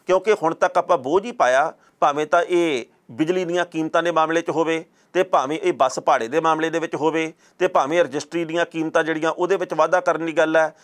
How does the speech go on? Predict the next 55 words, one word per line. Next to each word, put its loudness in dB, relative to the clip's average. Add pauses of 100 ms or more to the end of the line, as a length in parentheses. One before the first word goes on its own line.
(120)
ਤੇ 2
ਭਾਵੇਂ 0
ਇੰਤਕਾਲ 0
ਦੀ -6
ਫੀਸ -6
ਆ 6
ਜਿਹੜੀ -2
ਤਿੰਨ -2
ਸੌ -4
ਤੋਂ -4
ਛੇ -8
ਸੌ 0
ਰੁਪਈਆ 0
ਕਰਨ 0
ਦੀ -6
ਗੱਲ 2
ਹੈ, 2 (260)
ਲੋਕਾਂ 2
ਨੂੰ -2
ਕਿਸੇ -4
ਪਾਸਿਓਂ 0
ਇੱਕ -4
ਪੈਸੇ -2
ਦੀ -2
ਰਾਹਤ 2
ਨਹੀਂ -2
ਮਿਲੀ। -4 (400)
ਇਸ 2
ਵਕਤ -2
ਪੰਜਾਬ 0
ਦੀ -2
ਸਰਕਾਰ 0
ਦੀ -4
ਤੁਲਨਾ 0
ਜਦੋਂ -2
ਦਿੱਲੀ -8
ਦੀ -8
ਸਰਕਾਰ 0
ਦੇ -2
ਨਾਲ 2
ਕਰਕੇ -2
ਦੇਖਦੇ -4
ਹਾਂ, 0 (340)
ਤਾਂ 2
ਲੋਕਾਂ 0
ਦੇ 2
ਮਨਾਂ 0
ਵਿੱਚ -6
ਸੌ 2
ਕਿਸਮ -6
ਦੇ 2
ਸਵਾਲ 0
ਖੜੇ 0
ਹੁੰਦੇ -4
ਆ। -8